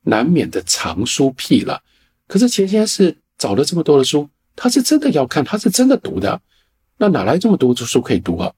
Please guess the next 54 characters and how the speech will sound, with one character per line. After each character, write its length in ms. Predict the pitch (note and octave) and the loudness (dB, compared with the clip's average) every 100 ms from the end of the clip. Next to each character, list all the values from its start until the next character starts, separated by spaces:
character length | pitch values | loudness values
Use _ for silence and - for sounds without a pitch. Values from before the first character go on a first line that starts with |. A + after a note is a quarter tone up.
| _ _ _ | _ _ _
那 100 | - | -2
就 80 | G#2 | -2
表 180 | G2 E2 | -2 -4
示 80 | - | -2
说 320 | - G#2 - _ _ _ - | 0 0 -4 _ _ _ -2
他 100 | G#3 | 0
从 220 | E3+ E3+ | 2 0
来 100 | E3 | 0
没 120 | F3 | 0
有 100 | D3 | 0
设 420 | - - - C#3 | -2 -2 0 0
限， 300 | G2+ - G#2 _ _ _ _ _ | 2 0 0 _ _ _ _ _
我 180 | - A2 | 0 0
作 260 | - G3 E3 | 2 2 2
为 180 | A2+ G2 | 0 -4
一 120 | - | -2
个 180 | C3 G#2+ | -2 0
中 260 | - F#3 | 2 2
国 240 | F#3 F2 - | 0 -4 -2
历 200 | E3 D#3+ | 0 0
史 180 | - B3 | -4 -2
跟 240 | A2 - | -4 -2
文 160 | F#2+ G2 | -4 -2
化 140 | A2 | -4
的 80 | F2 | -4
研 180 | E2 F2+ | -6 0
究 160 | G#2+ | 0
者， 240 | F2 G2+ - _ _ _ _ | 0 -4 -6 _ _ _ _
我 220 | F3+ G#2 | -2 0
要 180 | - D#3 | 0 0
研 240 | A#2 - F2 | 0 -4 -2
究 220 | - - | 0 0
什 180 | - - | -2 -4
么， 220 | E2 - - | -6 -8 -4
或 120 | - | -4
者 160 | F2+ | -2
说 200 | F#2 C3+ | -2 -2
更 180 | - D3+ | 0 -2
重 160 | G2+ F2+ | -2 -2
要 140 | - | -2
的， 140 | - - _ _ _ | -4 -6 _ _ _
哪 320 | C3+ A#2+ - | 0 0 -2
一 40 | C#3 | -4
些 200 | - F3+ | 0 0
不 160 | - | -2
在 140 | - G#2+ | -4 -4
我 160 | F2+ | -4
的 100 | - | -4
视 220 | - - - | -2 -2 -2
野 160 | - | -8
范 140 | - - | -10 -8
围 120 | G#2 | -6
之 140 | - | -4
内， 180 | F#2 - | -4 -6